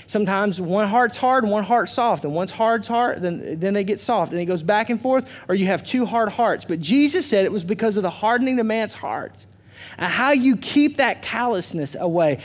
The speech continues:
how you keep that, that your heart from becoming like stone, is having a personal, vibrant relationship with Christ. And for every one of us, that's different. The litmus test for that's different. But you know. You know if you're far away from God. You know if you're close to God.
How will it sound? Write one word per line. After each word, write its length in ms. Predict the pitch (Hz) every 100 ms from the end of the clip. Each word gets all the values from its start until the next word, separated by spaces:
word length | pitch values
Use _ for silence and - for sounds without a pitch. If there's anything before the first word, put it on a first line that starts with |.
| -
how 120 | - 247
you 220 | 254 233
keep 380 | - 294 285 294
that, 280 | 247 - - -
that 240 | 208 226 -
your 160 | 220
heart 280 | 190 254 247
from 160 | - 214
becoming 380 | 196 214 220 202
like 200 | 190 175
stone, 420 | - 226 190 147
is 100 | 165
having 320 | - 202 202
a 80 | 160
personal, 720 | - 240 240 - 262 247 240 - -
vibrant 460 | 175 196 202 202
relationship 540 | 180 160 156 139 143 -
with 100 | -
Christ. 500 | - - 143 - - - - - - - - - _ -
And 140 | - 185
for 80 | 262
every 160 | 269
one 160 | 247 240
of 80 | 220
us, 180 | 196
that's 260 | - 214 -
different. 340 | 170 208 208
The 80 | 175
litmus 360 | 160 202 214 196
test 280 | 226 208 -
for 80 |
that's 240 | 180 185 180
different. 400 | 165 196 220 - - -
But 200 | 233 214
you 180 | 254 277
know. 320 | 240 160 - - -
You 240 | 175 277
know 220 | 294 269 254
if 120 | 214
you're 80 | 214
far 300 | - 240 233
away 200 | 220 226
from 180 | 233
God. 280 | 226 226 185
You 120 | 208
know 120 | 220 214
if 140 | 190
you're 100 | 180
close 300 | - 185 175
to 100 | 151
God. 240 | 139 123